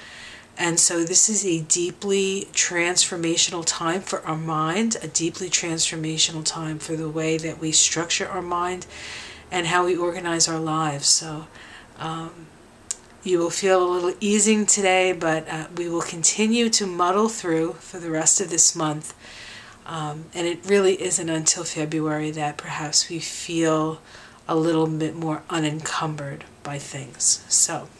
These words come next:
you have yourself a great day. If you enjoy this video, please press the like. If you would like to subscribe to my YouTube channel, I would love that. And if you'd like to contact me for a reading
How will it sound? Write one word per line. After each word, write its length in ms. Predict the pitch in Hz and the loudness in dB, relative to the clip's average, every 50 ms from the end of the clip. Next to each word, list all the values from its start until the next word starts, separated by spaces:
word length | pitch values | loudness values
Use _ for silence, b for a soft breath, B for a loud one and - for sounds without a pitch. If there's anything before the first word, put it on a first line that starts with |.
| - - - - B B B B B B B B B B | -16 -10 -10 -10 B B B B B B B B B B
you 140 | 185 196 202 | 0 2 4
have 260 | 202 190 175 165 160 | 6 6 4 4 4
yourself 400 | 170 165 - - 165 160 156 - | 4 4 4 4 2 0 -2 -4
a 20 | 151 | -8
great 320 | - 156 147 147 147 - | -8 -6 -6 -6 -4 0
day. 420 | - 175 165 170 180 185 180 180 | 2 4 4 4 4 2 0 -2
If 140 | - 160 - | -4 -6 -6
you 100 | 170 160 | -6 -4
enjoy 380 | 151 156 156 156 160 160 160 160 | -4 -2 -2 0 2 2 2 2
this 240 | 160 160 156 - - | 4 4 2 2 2
video, 380 | - - 202 208 190 196 196 | 2 2 4 4 4 4 2
please 360 | - - - - 160 156 - | 0 -2 -4 -2 2 2 2
press 300 | - - - 160 151 - | 2 0 -2 -2 -2 -2
the 140 | - - 160 | -2 -4 -4
like. 520 | 151 151 151 156 165 160 160 160 - - - | 0 2 2 4 4 2 0 -2 -8 -14 -12
If 200 | 190 156 - 165 | -10 -10 -8 -6
you 60 | 156 | -4
would 120 | 160 160 | -4 -4
like 240 | 165 151 151 151 151 | -2 -4 -4 -4 -4
to 100 | - - | 0 2
subscribe 880 | - - - 151 - - - - - 160 147 147 151 151 170 202 208 - B B B B B B B B B B | 2 2 2 4 2 2 2 2 0 -4 -2 -2 -2 -2 -2 -4 -6 -10 B B B B B B B B B B
to 160 | - - 190 165 | -2 0 2 2
my 160 | 160 156 151 | 2 2 2
YouTube 460 | 147 151 151 151 - - 185 170 - | 2 0 0 0 0 0 0 0 0
channel, 440 | - - 196 190 202 208 226 233 214 | 0 2 4 4 4 4 2 4 4
I 120 | 175 160 | 4 4
would 160 | 151 156 156 | 2 2 0
love 300 | 160 160 151 151 156 160 | -2 -2 -2 -2 -2 -2
that. 380 | 170 180 185 196 208 214 196 - - B B B B B B B B | 0 2 2 2 2 0 -2 -4 -14 B B B B B B B B
And 140 | 196 180 180 | -4 -2 -2
if 120 | 180 - | 0 0
you'd 120 | 208 202 208 | 0 2 6
like 240 | 190 185 185 185 - | 6 6 6 6 2
to 100 | - 220 | 0 -2
contact 720 | - - 233 294 381 403 - 202 165 151 147 - - 165 | 0 4 6 6 6 6 4 4 4 4 2 0 -2 -4
me 160 | 156 160 160 | -2 -2 -2
for 180 | - - 180 | -4 -4 -2
a 100 | 170 165 | 0 0
reading 580 | 160 160 160 160 175 202 214 226 254 262 285 | 2 2 2 2 4 4 4 4 2 0 -4